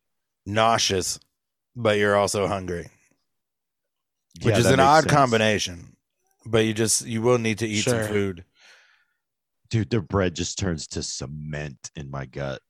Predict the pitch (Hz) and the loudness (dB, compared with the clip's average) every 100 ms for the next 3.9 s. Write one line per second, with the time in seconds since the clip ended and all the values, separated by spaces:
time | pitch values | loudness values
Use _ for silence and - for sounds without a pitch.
0 | _ _ _ _ _ _ _ _ _ _ | _ _ _ _ _ _ _ _ _ _
1 | _ _ 90 98 92 90 90 120 95 90 | _ _ -14 -12 -8 -6 -2 0 0 0
2 | 104 156 151 139 120 98 87 92 87 73 | -2 -2 -4 -2 0 -2 -4 -6 -8 -6
3 | 87 78 - 80 71 71 - 76 | -6 -6 -8 -10 -10 -12 -14 -10